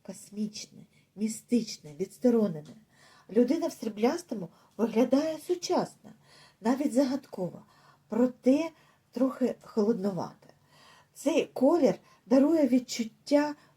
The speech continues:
дистанції, витонченості, контролю,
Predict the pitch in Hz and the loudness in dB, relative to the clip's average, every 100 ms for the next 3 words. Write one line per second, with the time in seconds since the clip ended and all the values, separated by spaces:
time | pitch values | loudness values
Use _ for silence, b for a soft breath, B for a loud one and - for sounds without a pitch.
0 | b - 202 233 - - 208 147 - - | b -20 -6 -6 -2 0 0 -2 -16 -20
1 | - - _ b b b 175 233 330 262 | -20 -20 _ b b b -2 0 2 -2
2 | - - - 151 - - - 220 269 226 | -4 -12 -18 -20 -20 -20 -8 -6 -2 -2
3 | 170 151 - | -2 -4 -14